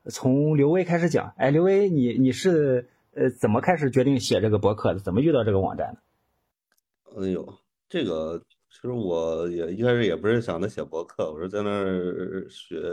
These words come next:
Speaker 2: 正好在学 Rust 嘛，然后在那儿做笔记。一开始用的是那个 Obsidian，这个就是纯做笔记嘛。然后有一天在推特上就看到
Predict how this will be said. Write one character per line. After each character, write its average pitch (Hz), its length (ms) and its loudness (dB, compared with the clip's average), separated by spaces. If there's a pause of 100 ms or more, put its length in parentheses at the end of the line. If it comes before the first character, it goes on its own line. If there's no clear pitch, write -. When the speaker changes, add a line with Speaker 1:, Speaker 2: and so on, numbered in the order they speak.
(300)
Speaker 2:
正 98 140 -6
好 87 80 -4
在 98 120 -6
学 90 160 -6
Rust 104 460 -4
嘛， 65 220 -14
然 80 100 -12
后 92 80 -8
在 95 140 -6
那 92 100 -4
儿 - 20 -4
做 98 140 -6
笔 80 180 -8
记。 92 240 -14 (440)
一 101 100 -10
开 110 80 -2
始 98 140 0
用 98 120 0
的 87 120 -2
是 95 100 -6
那 90 100 -2
个 82 480 -6
Obsidian， 87 720 -8 (960)
这 82 140 -8
个 73 960 -8
就 80 120 -10
是 78 480 -8
纯 82 220 -10
做 98 140 0
笔 82 180 -8
记 90 220 -2
嘛。 76 200 -10
然 78 120 -10
后 87 160 -6
有 82 180 -6
一 82 60 -8
天 90 240 -2
在 85 320 -4 (180)
推 95 140 -6
特 92 160 -4
上 78 240 -6
就 - 100 -14
看 82 240 -10
到 76 380 -8